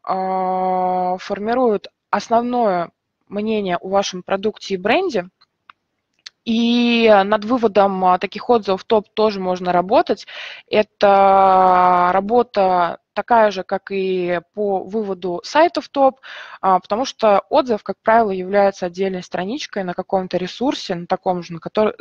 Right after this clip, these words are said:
с которым вы можете сработать. И негатив-, если у вас в топе находятся негативные отзывы, вы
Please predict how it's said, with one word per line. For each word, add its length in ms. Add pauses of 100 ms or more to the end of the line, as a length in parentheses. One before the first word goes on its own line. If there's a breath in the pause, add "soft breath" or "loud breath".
с 100
которым 400
вы 60
можете 380
сработать. 580 (380 loud breath)
И 1040
негатив-, 420
если 280
у 60
вас 220
в 200
топе 300
находятся 460
негативные 560
отзывы, 540 (420 loud breath)
вы 500